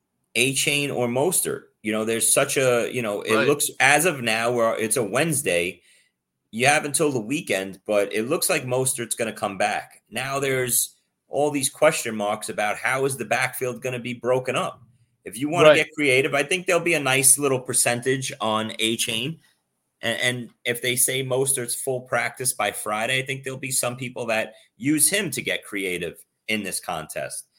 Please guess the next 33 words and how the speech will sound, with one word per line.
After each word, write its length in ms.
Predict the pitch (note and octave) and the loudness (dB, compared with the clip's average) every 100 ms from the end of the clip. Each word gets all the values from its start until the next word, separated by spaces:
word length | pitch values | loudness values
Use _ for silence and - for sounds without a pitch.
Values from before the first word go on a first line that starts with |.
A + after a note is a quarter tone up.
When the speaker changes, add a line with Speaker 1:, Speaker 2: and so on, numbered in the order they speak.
| _ _ _ - | _ _ _ -4
Speaker 1:
Um, 540 | F2+ F#2+ F#2 F#2 F#2 - | 0 2 2 0 -8 -8
so 220 | - B2 | -4 -2
the 100 | A#2+ | -2
Dolphins 540 | A2 D3+ G#3+ A#3+ G#3 C#3+ | -2 0 0 -2 -2 0
is 60 | |
definitely 420 | D3 D3+ D#3+ D3+ | 2 2 2 -2
one 180 | B2 B2 | -2 -2
of 80 | B2 | 0
those 220 | A#2 A2+ - | 0 -2 -4
teams 380 | A#2 G#2+ G2 | -6 -6 -6
where 340 | F#2+ G2 F2+ E2+ | -2 0 -2 -2
I'm 400 | G2+ D#3 G3 - - | 0 0 0 -6 -8
struggling 680 | - B2 A2 G#2 F#2+ F2+ | -2 2 2 2 -4 -4
with 200 | F#2 F2+ - | -6 -6 -6
on 160 | G2 F#2+ | -6 -4
who 160 | G#2 | -6
to 80 | F#2+ | -6
use 320 | E2+ F#2 G#2 | -6 -6 -6
because 400 | G#2 G#2 A2+ A2 - _ _ _ _ _ | -8 -4 -4 -4 -10 _ _ _ _ _
I 80 | - | -6
think 280 | A2 D#3+ C3+ | -2 -2 0
Tyreek 400 | C#3+ C3 C3 B2 | 0 0 0 -4
Hill 340 | - C#3 C3+ | -2 0 2
will 200 | B2+ A#2+ | 0 -2
be 300 | G#2 A#2+ A#2 | -2 -6 -2
seventy-five 800 | A2 - A#2+ B2 A#2+ A2+ A2+ A2 | 2 2 0 -4 -6 -4 -4 -4
percent 460 | - B2 - A#2 A2 _ _ - | -6 -6 -2 -4 -6 _ _ -6
owned 420 | A2+ C3 C#3+ C#3 - - | -4 -2 -4 -8 -10 -4
as 200 | G#2 G2+ | -4 -4
the 80 | |
Dolphins 520 | F#2 G2+ A2 - A#2 A2+ | -4 -4 -4 -6 -6 -4
representative. 800 | A2+ A2 G#2 G#2+ B2+ D3 E3 - _ _ _ _ _ _ - | -4 -4 -4 -4 -2 -2 -4 -10 _ _ _ _ _ _ -4
And 840 | A2+ A2+ A2+ A2 A2 G#2+ G#2+ | -2 -2 -2 -4 -6 -6 -8